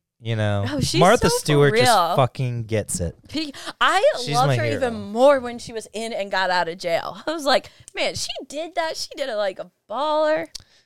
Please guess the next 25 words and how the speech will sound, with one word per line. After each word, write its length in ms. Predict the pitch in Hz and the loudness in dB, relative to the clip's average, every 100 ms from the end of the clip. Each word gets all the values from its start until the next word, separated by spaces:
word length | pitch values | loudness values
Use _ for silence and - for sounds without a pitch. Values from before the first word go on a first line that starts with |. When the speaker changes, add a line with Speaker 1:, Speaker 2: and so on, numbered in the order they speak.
| _ | _
Speaker 1:
I 60 | 190 | -2
mean, 180 | 262 | 2
it, 220 | 285 - 208 | 2 0 2
uh, 140 | 226 | 2
what 160 | 226 254 | 4 4
I 40 | |
like 200 | 254 285 | 4 2
about 300 | 196 196 202 | 2 4 4
her 200 | 196 208 | 4 0
is 200 | 190 175 | 0 -2
that 100 | 185 | -2
she 220 | 175 196 | -2 -2
admitted 340 | 175 156 185 214 | -2 0 2 2
it 140 | 240 | 2
and 200 | 175 175 | 0 -4
she 300 | - 180 175 | -2 -2 -2
took 220 | 160 185 | -2 -4
her, 160 | 180 170 | -4 -4
she 160 | - 165 | -6 -4
did 160 | 180 | -4
her 80 | 185 | -2
time, 280 | 165 180 175 | -2 -2 -2
she 140 | - | -4
moved 260 | 170 165 151 | -4 -4 0
on. 280 | 180 127 | 0 0